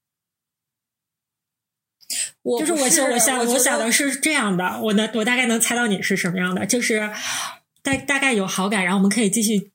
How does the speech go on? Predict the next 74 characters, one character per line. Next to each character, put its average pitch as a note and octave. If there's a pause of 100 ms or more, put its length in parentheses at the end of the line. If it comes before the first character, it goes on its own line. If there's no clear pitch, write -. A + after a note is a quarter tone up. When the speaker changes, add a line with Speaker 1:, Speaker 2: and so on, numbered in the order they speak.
(120)
Speaker 2:
就 B3
是 G#3 (440)
也 G3+
不 D4+
提 F#3+
要 B3+
不 A3
要 G3
做 F#3+
男 F3+
女 G3
朋 F#3+
友 E3+
这 F#3
件 F#3+
事 G3
情， F#3+
可 F3+
能 F#3+
我 G3
们 F#3
继 A#3+
续 A3+ (680)
交 B3
往 G#3+
下 F#3
去， F#3
就 A#3+
是 A#3
像 A#3
普 G3
通 G#3+
朋 G3
友 F#3+
一 F#3+
样 G3
的 F#3+
接 G#3
触 G3+
下 F3
去， F3+
然 F3+
后 G#3+ (520)
到 B3+
达 G#3+
那 A#3
个 A#3+
点， G3
我 F#3
们 F3+
觉 F#3
得 G#3
我 G#3+
们 F3+
两 F#3
个 F#3+ (120)
确 -
实 F3+
还 F3+
挺 F3+
喜 G3
欢 E3+
的， - (140)
然 F#3
后 G3+
就 F#3+
可 F#3+
以 F3+
做 F3+
男 F3+
女 G3+
朋 G3+
友 A3
了。 A3